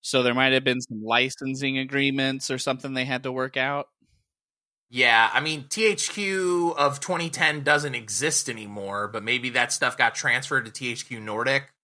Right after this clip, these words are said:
Speaker 2: or whatever
Speaker 1: Yeah.
Speaker 2: they're called now, Embracer Group or whatever the fuck.
Speaker 1: Yeah.
Speaker 2: Um, may-, yeah, maybe there was something to work out there. But regardless, uh, it's now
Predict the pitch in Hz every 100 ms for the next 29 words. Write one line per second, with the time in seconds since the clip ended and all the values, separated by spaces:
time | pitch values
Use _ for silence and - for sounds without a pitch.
0 | _ 95 98 113 120 123 120 135 123 123
1 | 123 110 98 101 110 110 113 120 117 113
2 | 117 113 117 117 120 - _ _ _ _
3 | 117 107 101 95 95 92 92 92 101 -
4 | _ _ 104 120 127 117 156 151 131 160
5 | 180 170 151 - 135 139 131 117 117 110
6 | 101 107 - 85 80 _ _ _ 311 302
7 | - 175 156 262 269 135 123 - - -
8 | 110 113 110 110 110 - 151 139 165 175
9 | 175 170 170